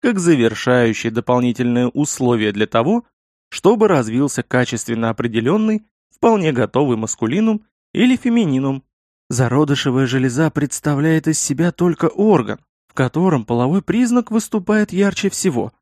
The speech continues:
Легче всего заметить этот признак в её морфологическом единстве. Точно так же необходимо согласиться, что и родовые, видовые и семейные свойства организма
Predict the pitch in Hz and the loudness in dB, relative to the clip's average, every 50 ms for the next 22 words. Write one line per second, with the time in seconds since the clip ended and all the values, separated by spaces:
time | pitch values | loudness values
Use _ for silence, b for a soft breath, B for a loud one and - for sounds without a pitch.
0 | _ _ _ _ _ _ _ - 120 135 139 127 - - 120 - - - 123 120 | _ _ _ _ _ _ _ 0 2 2 2 2 0 -4 -6 -4 -4 -2 -2 0
1 | 151 170 143 127 123 120 120 120 113 110 123 123 - 120 - - - 208 247 240 | 0 0 2 2 0 0 0 -2 -2 -2 -4 -4 -4 -4 -6 -4 -2 -2 0 0
2 | 247 247 - 196 196 220 220 208 160 175 196 196 190 196 - - 190 180 180 165 | 0 0 -2 -2 0 0 0 2 2 2 2 2 0 -2 -2 -2 0 2 2 2
3 | 131 110 110 107 123 110 - - 120 117 117 135 127 127 135 123 110 - - - | 0 -2 -4 -6 -6 -6 -4 -4 -2 -2 -2 -2 -2 -2 -2 -4 -4 -6 -12 -16
4 | - - _ _ _ _ _ _ _ _ _ _ _ _ _ _ _ - 127 131 | -20 -20 _ _ _ _ _ _ _ _ _ _ _ _ _ _ _ 2 2 2
5 | 131 - 131 127 113 - 135 160 160 139 113 123 120 123 127 123 - - 147 143 | 2 2 0 -4 -2 0 2 2 2 0 0 -2 0 0 0 -2 -2 -2 -4 -2
6 | 156 196 202 196 - - 185 165 160 160 139 - 160 160 - - - - - _ | 0 0 0 0 -2 -2 -2 0 0 0 0 0 -2 -4 -4 -6 -8 -12 -14 _
7 | _ _ _ _ _ - - - 233 254 247 240 240 202 202 202 143 117 127 139 | _ _ _ _ _ -10 -2 2 4 4 6 4 4 4 2 2 2 2 0 0
8 | 139 120 110 - _ _ _ _ - - 180 202 165 170 139 117 117 127 123 120 | -2 -2 -2 -6 _ _ _ _ -4 -2 0 2 4 4 4 4 2 2 0 0
9 | - - 151 165 160 - 185 170 151 147 160 151 127 117 104 80 - - - 139 | 0 -2 -4 -4 -4 -4 -4 -2 -2 0 0 0 0 0 -2 -6 -8 -6 -2 0
10 | 151 135 - - 117 113 113 113 117 120 143 190 226 226 214 226 220 220 214 - | 0 0 0 -2 -4 -4 -4 -2 -2 -2 0 0 0 0 0 0 0 -2 -2 -6